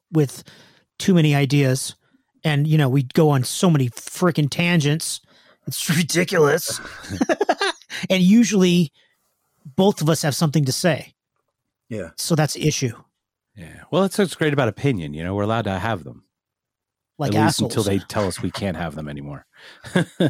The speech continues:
Speaker 2: So, Mark, you
Speaker 3: And it
Speaker 2: didn't
Speaker 3: is
Speaker 2: a-, you, you kind of didn't ask, answer my question. What was the agenda behind Leaving Neverland?
Speaker 3: Oh, um,
Speaker 2: You, you, you kind of, you were talking about,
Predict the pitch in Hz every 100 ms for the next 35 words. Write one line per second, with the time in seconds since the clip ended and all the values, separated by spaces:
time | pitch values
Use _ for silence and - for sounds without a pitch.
0 | - 156 139 - 156 165 139 151 139 170
1 | 208 220 160 - 151 143 135 135 175 160
2 | 156 151 131 135 120 - - 131 127 131
3 | 123 131 123 98 110 139 135 117 127 120
4 | 127 117 101 92 104 98 95 90 92 92
5 | 92 92 90 - _ _ _ _ _ _
6 | - 113 - - 127 135 139 131 117 _
7 | - 143 151 143 170 147 - 185 160 131
8 | 120 131 127 151 135 127 120 110